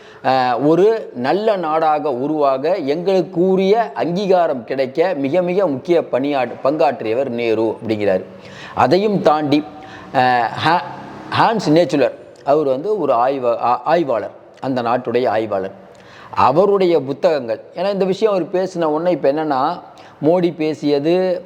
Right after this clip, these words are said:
பதினாலுக்கு முன்னாடி இந்தியா ஒண்ணும் இல்ல, நேரு அவர்கள் சரியில்லை,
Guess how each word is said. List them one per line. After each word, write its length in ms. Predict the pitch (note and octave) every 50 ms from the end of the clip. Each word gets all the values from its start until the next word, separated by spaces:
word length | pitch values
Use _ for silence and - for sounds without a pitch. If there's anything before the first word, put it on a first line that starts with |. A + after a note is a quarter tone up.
| - -
பதினாலுக்கு 500 | C#3 C#3+ D#3 E3 D#3+ D#3+ D#3+ C#3 - C#3+
முன்னாடி 440 | C3+ C3 C#3+ D3+ D3+ D3 D3 D3 D3+
இந்தியா 460 | D#3 D3 C3+ C#3 C#3 D3 D3 C#3 C3+
ஒண்ணும் 300 | B2 B2 B2 C3+ C#3 C3
இல்ல, 420 | A#2+ A#2 A2+ A#2+ A#2 A2+ G#2+ G2+ C3
நேரு 280 | C#3+ D3 E3 E3+ D#3
அவர்கள் 360 | C#3+ C3 C3 B2+ B2 C3 B2+ A#2+
சரியில்லை, 520 | - B2 B2 B2+ B2+ B2 A2+ A2+ A#2